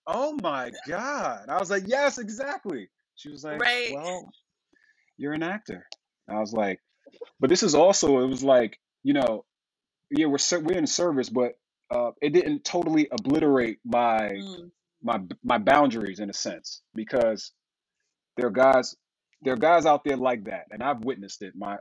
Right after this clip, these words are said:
Speaker 1: firsthand. And there's a black woman who, who wrote the episode,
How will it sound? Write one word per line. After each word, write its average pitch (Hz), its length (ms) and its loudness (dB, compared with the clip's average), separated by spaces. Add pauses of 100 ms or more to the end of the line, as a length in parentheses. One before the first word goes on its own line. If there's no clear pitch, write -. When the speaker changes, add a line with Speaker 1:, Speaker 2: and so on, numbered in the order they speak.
(100)
Speaker 1:
firsthand. 110 540 -6 (440)
And 107 560 0 (380)
there's 117 140 -2
a 113 40 -2
black 131 340 4
woman 113 520 2
who, 113 320 -4
who 127 140 -2
wrote 127 200 0
the 113 140 0
episode, 92 460 -6